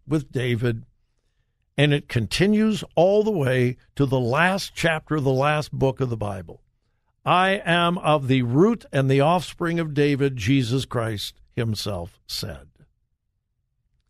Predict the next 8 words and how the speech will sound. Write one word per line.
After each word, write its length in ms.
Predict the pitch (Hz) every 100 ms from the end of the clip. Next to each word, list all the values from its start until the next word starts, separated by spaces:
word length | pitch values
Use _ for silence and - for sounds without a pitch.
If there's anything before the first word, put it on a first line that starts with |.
| _ _ _ _ _ _ _ _ _ _ _ _ _ _ _ _
Let 180 | 131 135
me 100 | 135
repeat. 440 | 151 151 147 113 - _ _ _ _ _ _ _ _
The 140 | 104 127
Bible 560 | 113 131 151 160 175 -
is 280 | 131 143 113
not 680 | 127 123 127 139 143 - - _ _ -
ambiguous. 1400 | 131 127 110 139 131 110 - 123 107 98 - - - -